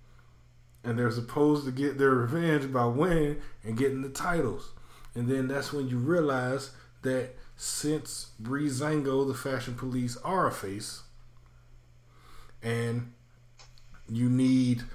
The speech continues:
somebody to, uh, bout with the New Day when they come in as face,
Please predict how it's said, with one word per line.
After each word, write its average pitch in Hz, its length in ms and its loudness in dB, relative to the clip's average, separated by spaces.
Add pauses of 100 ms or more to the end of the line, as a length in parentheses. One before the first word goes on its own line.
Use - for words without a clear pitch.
(320)
somebody 139 800 2 (280)
to, 123 580 2 (1160)
uh, 117 360 -4
bout 110 540 2
with 127 560 0
the 117 220 -2
New 180 280 2
Day 123 380 0 (220)
when 120 160 -2
they 113 120 -2
come 117 300 -2
in 113 400 -4 (180)
as 113 280 -4
face, 123 560 -2